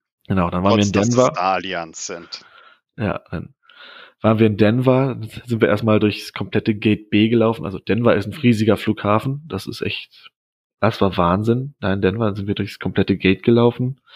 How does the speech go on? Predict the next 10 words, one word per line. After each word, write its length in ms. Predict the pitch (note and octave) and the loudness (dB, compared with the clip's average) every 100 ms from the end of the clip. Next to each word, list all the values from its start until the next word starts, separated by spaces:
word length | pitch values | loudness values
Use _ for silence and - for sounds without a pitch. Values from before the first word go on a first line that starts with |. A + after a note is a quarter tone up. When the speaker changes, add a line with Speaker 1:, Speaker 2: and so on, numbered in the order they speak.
| - - - - - - - _ | -18 -18 -18 -18 -18 -20 -20 _
Speaker 1:
um 120 | A2 | 0
dann 160 | G2+ F#2+ | 2 2
den 140 | F#2 | 0
Flieger 280 | F2 A#2 G#2+ | 0 2 4
nach 120 | F2+ | 2
Devil's 380 | - F#2+ A2+ A#2 | 2 4 4 4
Lake 160 | A2+ A2+ | 2 2
zu 120 | A#2 | -4
finden. 460 | - A#2+ B2+ D3 - A3+ - _ _ _ _ _ _ _ | 0 -2 -2 -8 -8 -12 -16 _ _ _ _ _ _ _
Das 580 | G#2+ G2+ F#2 - - | 0 0 0 -6 -16